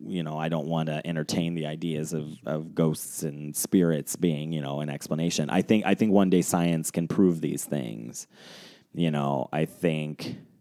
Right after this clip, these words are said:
uh, you know, I don't know. I think we have a lot of very good e-, evidence, you know, from, like, C T scans and all these different things of, like, how, you know, love looks in the brain or how hatred looks in the brain or, you know, how fear looks. You know, I, I think that there, these are very real,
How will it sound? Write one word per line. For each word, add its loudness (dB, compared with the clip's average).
uh, -6
you 6
know, 8
I 8
don't 10
know. 10
I 10
think 6
we 10
have 10
a 10
lot 10
of 6
very 8
good 8
e-, 2
evidence, 6
you 4
know, 6
from, 0
like, 0
C -4
T 0
scans 4
and 4
all 4
these 2
different 0
things 4
of, 2
like, 0
how, 2
you 0
know, 2
love 8
looks 4
in -2
the -4
brain -4
or -6
how 4
hatred 6
looks -2
in -2
the -2
brain -4
or, -4
you 0
know, 2
how 2
fear 8
looks. 2
You 4
know, 4
I, 2
I 4
think 2
that 2
there, 8
these 4
are 8
very 6
real, 6